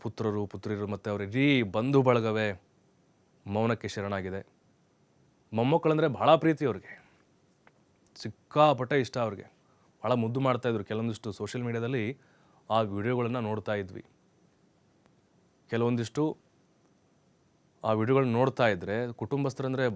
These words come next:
ಬಹಳ ಪ್ರೀತಿ ಅವ್ರಿಗೆ ಮತ್ತು ಮಕ್ಕಳೊಂದಿಗೆ ಉತ್ತಮವಾದಂಥ ಒಂದು ಒಡನಾಟವನ್ನ ಹೊಂದಿದ್ರು ಅವರು. ಹಾಗಾಗಿನೇ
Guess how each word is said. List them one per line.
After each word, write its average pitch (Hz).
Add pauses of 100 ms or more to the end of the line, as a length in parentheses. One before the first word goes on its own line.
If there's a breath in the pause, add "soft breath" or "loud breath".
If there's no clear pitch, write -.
ಬಹಳ 113
ಪ್ರೀತಿ 120
ಅವ್ರಿಗೆ 95 (800)
ಮತ್ತು 135 (440)
ಮಕ್ಕಳೊಂದಿಗೆ 143 (120)
ಉತ್ತಮವಾದಂಥ 123 (840)
ಒಂದು 113
ಒಡನಾಟವನ್ನ 117
ಹೊಂದಿದ್ರು 117
ಅವರು. - (1080)
ಹಾಗಾಗಿನೇ 117